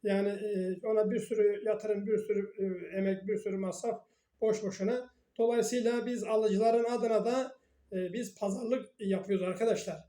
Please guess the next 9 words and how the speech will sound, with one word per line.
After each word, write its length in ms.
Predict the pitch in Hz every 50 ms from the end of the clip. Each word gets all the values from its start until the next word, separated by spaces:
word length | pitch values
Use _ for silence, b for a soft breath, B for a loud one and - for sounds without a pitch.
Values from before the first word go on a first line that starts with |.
| _ _ _ _ _ _ -
Yani, 260 | 214 196 196 196 196
e, 400 | 190 190 190 - 196 190 185 185
onu 340 | 190 226 220 226 233 226 208
aşağı 340 | 208 190 - - 220 233 214
söylüyoruz. 580 | - - 233 220 214 202 202 202 214 220 214 214 - - - _ _ _ _ _ -
E, 480 | - 190 185 180 180 175 170 156 170 190
aşağı 300 | - 185 - - 226 220
söylüyoruz 460 | - - 220 220 214 233 233 233 214 196
derken 460 | 294 302 285 - 262 220 190 190